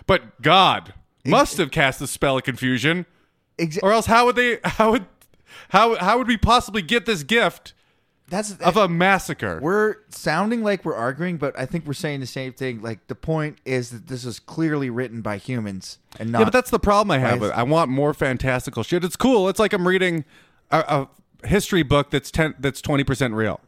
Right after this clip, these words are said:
Speaker 1: You know what I mean?
Speaker 2: Yeah.
Speaker 1: It's,
Speaker 2: Us
Speaker 1: it's written in the, it's written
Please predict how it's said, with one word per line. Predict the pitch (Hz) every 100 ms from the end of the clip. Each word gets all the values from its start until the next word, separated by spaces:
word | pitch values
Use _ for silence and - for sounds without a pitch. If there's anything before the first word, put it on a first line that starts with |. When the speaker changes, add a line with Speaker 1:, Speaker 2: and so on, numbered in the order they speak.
| -
Speaker 1:
You |
know | 123
what | 139
I | 156
mean? | 175 _ _ _ _ _
Speaker 2:
Yeah. | 101 101 95 _
Speaker 1:
It's, | 147 196
Speaker 2:
Us | 196
Speaker 1:
it's | 190 190
written | 233 226 226
in | 165 190
the, | 185 156 -
it's | 160 -
written | 160 233 196 165 160